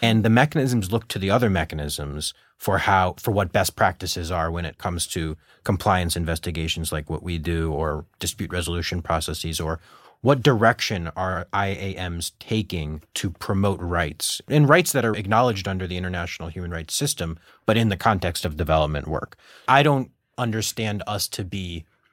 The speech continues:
pioneering new human rights standards to the U N organs that are the ones mandated to do that, so much as them trying to, in some ways, promote our work as a tool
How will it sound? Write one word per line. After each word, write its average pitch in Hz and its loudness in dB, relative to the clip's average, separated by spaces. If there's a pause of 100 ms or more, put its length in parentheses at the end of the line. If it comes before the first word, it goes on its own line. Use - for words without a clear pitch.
(460)
pioneering 101 0 (560)
new 104 6
human 98 2
rights 90 0 (220)
standards 110 2
to 98 -2
the 98 -2 (120)
U 123 4
N 117 6
organs 101 2
that 98 4
are 92 0
the 85 -2
ones 95 2
mandated 98 2
to 98 -2
do 101 0
that, 160 6 (220)
so 147 4
much 120 4
as 98 -2
them 117 4 (480)
trying 120 4
to, 98 -4
in 117 -2
some 139 2
ways, 104 -2 (720)
promote 117 4
our 117 6
work 104 0
as 104 0
a 90 -4 (180)
tool 101 2